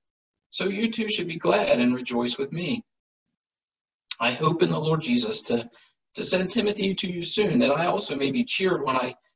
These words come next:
receive n-, news about you. I have no one else like him who will show genuine concern for your welfare. For everyone looks out for their own interests, not for those of Jesus Christ.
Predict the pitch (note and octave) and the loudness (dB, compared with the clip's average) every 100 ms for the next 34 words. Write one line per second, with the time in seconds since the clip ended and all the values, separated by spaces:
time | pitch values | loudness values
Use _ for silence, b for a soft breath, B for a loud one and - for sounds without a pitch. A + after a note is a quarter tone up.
0 | _ - - A3+ G#3+ F3+ F3 E3 - F#3+ | _ -8 -4 0 -2 -2 -4 -2 2 4
1 | F#3 D3+ D3+ C#3+ - A3+ - - _ _ | 2 0 0 0 0 0 -2 -6 _ _
2 | _ _ _ _ - - D3+ C3+ D#3 F3 | _ _ _ _ -18 -8 -6 -2 0 2
3 | E3 E3+ - - - - A2+ A#2 C#3 C#3 | 0 -4 -2 0 0 -2 -4 -4 -6 -2
4 | C3 B2 - _ _ - D#3+ C#3+ D#3 G3 | -2 -4 -12 _ _ -2 0 0 -2 0
5 | G#3+ A#3 G#3+ - B2+ A#2+ A2+ A#2+ C3 C#3+ | 0 0 0 -2 0 0 -2 -2 0 0
6 | C3+ C#3+ C#3+ - A#2 A2 _ _ _ _ | 2 2 0 -2 -4 -8 _ _ _ _
7 | _ _ _ _ - - E3 F#3+ F#3 - | _ _ _ _ 4 6 6 6 2 -2
8 | - - E3+ - C#3 G#2+ - E3 C3 A#2 | -2 0 -2 -2 -4 -4 -4 -2 0 -2
9 | - - - - _ _ _ _ B2+ C#3 | -4 -4 -6 -8 _ _ _ _ -4 -4
10 | - D3+ C3+ C3+ C3 B2 A#2 B2 - - | -2 0 4 4 2 0 -4 -4 -8 -4
11 | A#2+ A#2+ - | -4 -4 -12